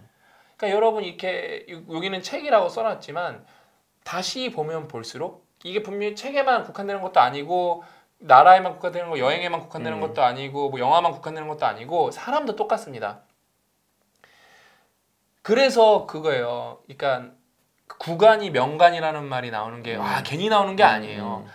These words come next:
Speaker 1: 같이 있을 때는 그냥 이 새끼 그냥 죽이고 싶어 죽겠어, 진짜. 에?
Speaker 2: 어.
Speaker 1: 근데 나와 보니까
Speaker 2: 음.
Speaker 1: 제 장점이 보이기 시작하기
Speaker 2: 음,
Speaker 1: 때문에
Speaker 2: 음.
Speaker 1: 구간이 명간이라는 말이 나온 것 같아요, 제가
Speaker 2: 음,
Speaker 1: 볼
Speaker 2: 음,
Speaker 1: 때는.
Speaker 2: 음.
Speaker 1: 왜냐면은 저도 삼성에 있을 때는,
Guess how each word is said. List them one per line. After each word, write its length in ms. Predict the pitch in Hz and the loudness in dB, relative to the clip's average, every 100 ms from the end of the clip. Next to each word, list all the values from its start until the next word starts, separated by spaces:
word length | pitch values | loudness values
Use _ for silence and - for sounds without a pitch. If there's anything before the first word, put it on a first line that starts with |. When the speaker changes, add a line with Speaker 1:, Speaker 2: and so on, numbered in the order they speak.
| - _ - | -20 _ -8
Speaker 1:
같이 240 | 233 294 | -8 -6
있을 200 | 247 247 | -8 0
때는 220 | 247 262 | 2 2
그냥 300 | 240 254 233 - _ _ _ _ 370 | 0 -2 -4 -14 _ _ _ _ -16
이 40 | |
새끼 320 | - 247 214 - | -12 -12 -12 -10
그냥 240 | 285 - | -10 -8
죽이고 280 | - 285 285 | -6 -2 -2
싶어 160 | 285 | -2
죽겠어, 400 | 262 - 302 233 | -4 -2 0 2
진짜. 360 | 208 185 196 175 | 0 0 0 2
에? 120 | 240 359 - - | 0 0 -10 -16
Speaker 2:
어. 260 | 123 117 - - | -10 -8 -10 -10
Speaker 1:
근데 500 | 247 247 247 214 - - | -2 4 6 6 -2 -6
나와 480 | 165 175 226 269 247 | 4 8 12 12 12
보니까 560 | - 170 165 165 196 135 | 6 -6 -4 4 6 4
Speaker 2:
음. 300 | 110 95 92 | -2 -10 -10
Speaker 1:
제 80 | 170 | -6
장점이 480 | 147 160 202 185 | -6 -4 -2 -2
보이기 300 | 135 143 143 | 0 -2 -4
시작하기 540 | 143 208 202 - 254 240 | 2 4 4 4 -2 0
Speaker 2:
음, 60 | |
Speaker 1:
때문에 440 | 214 180 175 247 339 | 0 0 2 2 2
Speaker 2:
음. 280 | 208 190 - | 0 -12 -14
Speaker 1:
구간이 440 | - 160 196 196 156 | -10 4 4 6 0
명간이라는 680 | 127 143 165 165 156 151 | -2 2 0 2 -2 0
말이 160 | 147 131 | -2 -2
나온 200 | 98 113 | -2 -4
것 100 | 123 | -8
같아요, 280 | 104 - 107 | -16 -14 -10
제가 220 | 110 101 | -8 -8
Speaker 2:
음, 60 | 101 | -8
Speaker 1:
볼 100 | 101 | -10
Speaker 2:
음, 60 | |
Speaker 1:
때는. 160 | 101 98 | -12 -12
Speaker 2:
음. 520 | 98 98 92 95 107 - _ _ | -12 -12 -12 -14 -18 -20 _ _
Speaker 1:
왜냐면은 580 | 226 254 247 233 233 214 | -2 -2 0 -2 -2 -4
저도 240 | - 196 196 | -4 -4 -4
삼성에 440 | 240 254 254 208 | -4 -4 -4 -4
있을 280 | 139 151 139 | -8 -10 -10
때는, 420 | 131 170 151 | -8 -8 -8